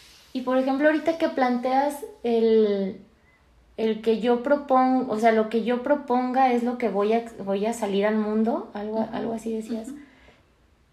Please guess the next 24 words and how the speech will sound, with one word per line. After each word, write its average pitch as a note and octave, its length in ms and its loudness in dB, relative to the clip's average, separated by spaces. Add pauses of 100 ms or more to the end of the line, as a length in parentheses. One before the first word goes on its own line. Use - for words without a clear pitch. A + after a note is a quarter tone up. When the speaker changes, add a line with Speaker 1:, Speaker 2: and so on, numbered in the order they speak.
(100)
Speaker 1:
Y A#3 220 -2
si A#3+ 200 -4
le A#3 140 4
pones B3 400 0
mi C4 180 4
mundo, C4 600 2 (1080)
Speaker 2:
Ujú. A#3+ 520 -8
Speaker 1:
¿cambia? C4+ 460 0 (2250)
Speaker 2:
O - 40 -20
sea, G#3+ 140 -6
como G#3 260 -6
en, G#3 80 -4 (200)
en G3+ 180 -10
mi G#3 100 -10
mundo A3 460 -2
a A3+ 220 -2
las F#3+ 180 -8
personas G3+ 420 -8
que G#3 120 -8
yo F#3+ 100 -8
tengo F#3+ 180 -10
a - 20 -10
mi F#3 120 -10
alrededor. F#3 520 -6